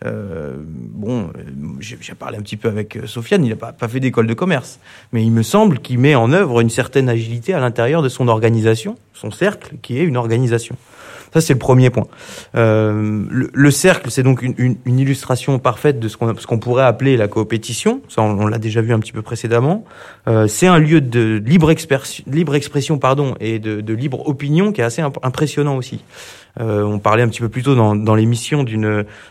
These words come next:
de, d'un éventuel lien qu'il pourrait y avoir entre rap et religion. Bah, euh, en fait, euh, le rap est brut. Donc, euh, si vous êtes religieux et que vous rappez, vous parlerez de religion. Euh, vous n'avez pas besoin de faire de faux semblants dans le rap. Vous n'avez pas besoin de vous transformer.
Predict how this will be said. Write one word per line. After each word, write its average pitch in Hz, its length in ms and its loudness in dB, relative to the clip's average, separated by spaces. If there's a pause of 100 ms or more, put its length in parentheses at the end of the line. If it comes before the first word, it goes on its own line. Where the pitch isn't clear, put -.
de, 117 120 -2
d'un 117 240 2
éventuel 135 440 4
lien 151 220 6
qu'il 123 100 -2
pourrait 117 180 4
y - 20 6
avoir 127 160 4
entre 117 200 0
rap 135 240 0
et 127 40 0
religion. 120 420 -2
Bah, 120 120 0
euh, 104 420 -8
en 127 80 -8
fait, 185 260 -4
euh, 107 280 -4 (320)
le 123 300 0
rap 143 220 2
est 131 60 2
brut. 160 400 0 (180)
Donc, 120 340 -2
euh, 113 60 0
si - 160 -6
vous 139 160 0
êtes 131 100 -2
religieux 139 380 0
et 131 60 2
que 117 40 -6
vous 117 120 -2
rappez, 117 240 2
vous 123 100 0
parlerez 113 280 -2
de 120 40 -4
religion. 139 460 -4 (400)
Euh, 110 100 -2
vous 107 80 -6
n'avez 110 160 4
pas 151 120 2
besoin 139 160 2
de 127 60 0
faire 110 140 -2
de 104 60 -10
faux 156 160 0
semblants 151 400 0
dans 110 100 -2
le 104 60 -2
rap. 107 240 -8 (400)
Vous 120 60 -4
n'avez 110 100 4
pas 123 100 4
besoin 120 200 2
de 120 60 2
vous 117 120 -4
transformer. 139 640 0